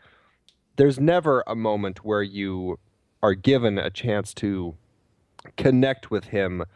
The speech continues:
in those reminiscent moments or anything. It's always this just spiteful, hateful, malicious man. Uh, granted, he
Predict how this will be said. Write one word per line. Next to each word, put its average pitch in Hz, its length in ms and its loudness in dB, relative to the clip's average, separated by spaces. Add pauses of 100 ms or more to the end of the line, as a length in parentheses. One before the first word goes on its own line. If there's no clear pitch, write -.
(500)
in 180 240 6
those 101 260 -2
reminiscent 104 720 -2
moments 117 540 0
or 90 80 2
anything. 92 480 -4
It's 123 160 2
always 147 420 4
this 101 240 0
just 98 240 -4 (300)
spiteful, - 880 2 (420)
hateful, 120 880 2 (580)
malicious 107 880 2
man. 95 680 0 (640)
Uh, 110 120 0
granted, 113 680 -2
he 107 240 -6